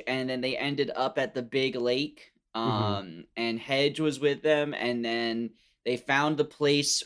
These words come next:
Speaker 1: from book four, I think, where Troll and Onrak had, like, done that big
Speaker 2: The Daragoth spot.
Speaker 1: Yeah, the Daragoth, and then the big dogs were there. Uh, and then there was that big bear that chased them, and that's,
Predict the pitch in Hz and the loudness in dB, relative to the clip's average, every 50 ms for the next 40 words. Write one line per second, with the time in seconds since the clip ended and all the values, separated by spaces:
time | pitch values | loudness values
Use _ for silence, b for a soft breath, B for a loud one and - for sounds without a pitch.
0 | - _ - - - 143 135 131 127 104 98 - 139 143 151 151 - - - - | -8 _ -20 -12 -6 -4 -4 -4 -4 -8 -4 0 4 6 6 6 6 2 -6 -16
1 | - - - - 131 131 139 143 147 151 151 151 107 127 139 139 139 - _ 151 | -16 -16 -6 -2 0 2 4 6 6 8 8 6 6 4 2 2 0 0 _ 4
2 | 147 147 147 147 - - _ - 117 123 120 120 117 117 117 117 113 113 - _ | 4 4 2 -2 -8 -16 _ -6 -2 0 2 2 2 2 2 2 0 -2 -6 _
3 | _ _ _ _ _ _ _ - - - 143 139 135 135 139 139 139 131 - 123 | _ _ _ _ _ _ _ -6 -6 -2 0 2 4 4 4 4 4 2 0 0
4 | - - - 127 131 131 135 135 135 135 135 135 - - - 131 131 120 117 120 | -2 0 0 2 2 2 0 -2 -2 -2 -2 -4 -6 -14 -12 -8 -6 -4 -2 0
5 | 113 113 110 107 107 110 113 110 104 95 - - - _ _ - _ - 131 127 | 0 -2 -2 -2 -4 -2 0 0 0 -2 -4 -10 -20 _ _ -12 _ 0 0 2
6 | 127 127 123 110 123 120 120 117 - - - - _ 123 120 120 123 120 113 117 | 2 0 0 0 0 0 0 -2 -4 -6 -10 -8 _ 0 2 2 2 2 2 2
7 | 123 110 139 135 123 107 90 92 87 82 87 92 - - - _ _ - - - | 4 6 6 8 8 6 6 4 2 2 0 -2 -4 -10 -18 _ _ -6 -4 2
8 | 160 170 160 151 160 175 147 147 151 156 156 156 139 156 147 147 147 143 147 143 | 4 6 6 6 4 2 4 4 6 8 8 6 6 6 6 6 4 2 0 -2
9 | 135 127 117 110 - 139 143 131 117 143 131 131 135 139 131 - - 139 127 123 | -4 -4 -4 -2 0 0 0 0 2 2 4 6 4 4 2 -2 -6 -6 -2 0
10 | 135 131 131 131 131 131 127 - - _ _ _ _ _ _ _ _ _ _ 95 | 0 2 2 4 4 2 2 0 -4 _ _ _ _ _ _ _ _ _ _ -2
11 | 110 113 110 104 85 - - 120 123 120 127 123 123 120 127 127 131 - - 127 | 0 2 2 2 2 0 -2 -2 0 2 2 2 2 2 2 2 0 0 0 0
12 | 110 104 - - 135 135 131 - 110 - 131 123 127 131 135 131 123 135 117 - | 0 0 0 0 0 0 0 -2 -2 0 2 2 4 4 2 2 2 0 -2 -2
13 | - 147 131 131 135 - - - 135 127 123 120 117 117 117 117 - | -2 -2 -2 -2 -2 -4 -4 0 2 2 2 2 0 -2 -2 -2 -4